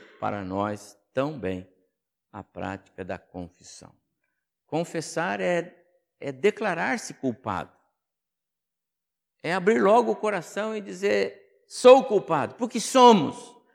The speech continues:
todos os dias, em todas as horas, em todos os momentos, nós temos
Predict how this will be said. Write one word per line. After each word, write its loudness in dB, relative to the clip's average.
todos 8
os -6
dias, 0
em -4
todas 0
as -2
horas, 4
em -6
todos 2
os -14
momentos, -4
nós -4
temos -8